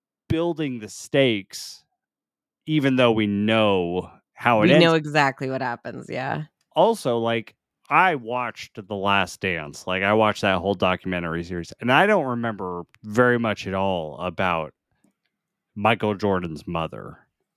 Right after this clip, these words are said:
Speaker 1: and how pivotal of
Speaker 2: Yeah.
Speaker 1: a role she was.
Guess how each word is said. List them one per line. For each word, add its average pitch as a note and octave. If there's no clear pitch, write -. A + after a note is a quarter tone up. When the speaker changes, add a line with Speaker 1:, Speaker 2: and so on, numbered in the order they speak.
Speaker 1:
and G2
how G2
pivotal G2+
of G2+
Speaker 2:
Yeah. F#3+
Speaker 1:
a A2+
role G2+
she -
was. F2